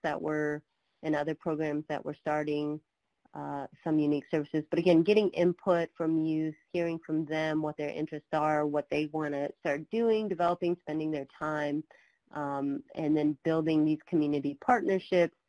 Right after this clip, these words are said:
to be able to offer these services or refer your youth clients is going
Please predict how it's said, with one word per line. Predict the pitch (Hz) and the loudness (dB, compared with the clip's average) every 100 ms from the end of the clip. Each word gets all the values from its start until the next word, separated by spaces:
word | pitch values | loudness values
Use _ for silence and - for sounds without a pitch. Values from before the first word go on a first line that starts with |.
| _ _ - | _ _ 0
to | |
be | 160 160 | 2 2
able | 156 | 0
to | 151 - | -2 -2
offer | 143 143 156 | -4 -2 -4
these | 143 143 151 | -4 -6 -6
services | 139 143 - 143 - | -6 -6 -6 -8 -6
or | 139 | -6
refer | 135 135 - 151 | -6 -8 -4 -2
your | 147 143 139 143 _ _ _ - | 0 0 -2 -4 _ _ _ -2
youth | 160 151 - | 0 0 -2
clients | 156 156 156 - | -4 -2 -2 -6
is | 147 - | -8 -4
going | 143 147 | -2 -2